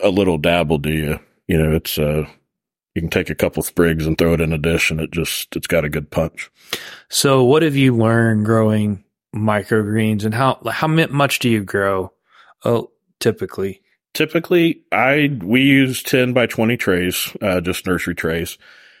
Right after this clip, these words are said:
Speaker 1: and I'm usually turning over about ten to fifteen trays a week,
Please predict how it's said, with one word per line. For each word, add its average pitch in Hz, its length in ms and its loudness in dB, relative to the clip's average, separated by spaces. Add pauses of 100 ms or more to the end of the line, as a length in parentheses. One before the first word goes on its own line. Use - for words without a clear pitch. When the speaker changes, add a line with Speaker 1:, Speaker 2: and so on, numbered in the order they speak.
(140)
Speaker 1:
and 85 560 -2 (120)
I'm 104 280 0
usually 104 400 2
turning 98 360 0
over 92 300 0
about 90 340 0
ten 92 200 0
to 87 60 0
fifteen 87 440 -2
trays 90 380 0
a 85 60 -4
week, 92 440 -4